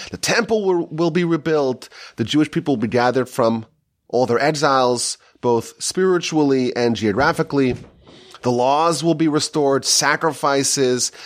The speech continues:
the laws of the calendar. The Davidic line will be restored.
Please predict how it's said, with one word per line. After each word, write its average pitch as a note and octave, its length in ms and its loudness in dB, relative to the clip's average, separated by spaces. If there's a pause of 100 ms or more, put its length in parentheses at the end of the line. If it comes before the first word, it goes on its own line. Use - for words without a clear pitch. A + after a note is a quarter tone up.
(140)
the A2+ 80 -2
laws B2+ 260 0
of A#2 80 0
the G#2 80 -2
calendar. D3 800 0 (840)
The C#3 100 0
Davidic C#3+ 760 0
line D3+ 640 0 (240)
will C#3+ 80 -4
be B2 100 2
restored. A3 540 0